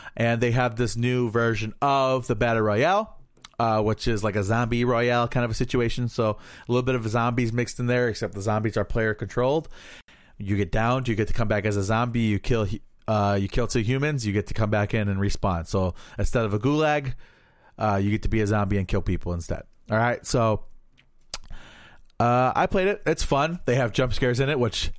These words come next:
I hate. <laughs> It legitimately scared the shit out of me the other day. Uh,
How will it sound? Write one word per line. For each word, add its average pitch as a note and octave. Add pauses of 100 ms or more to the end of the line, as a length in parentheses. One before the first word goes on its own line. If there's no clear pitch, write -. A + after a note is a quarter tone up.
I G#2
hate. A#2+ (240)
<laughs> - (480)
It A#2
legitimately B2
scared A#2+
the A2+
shit B2
out B2
of C3+
me C3+
the C3+
other C#3
day. C#3+ (460)
Uh, A2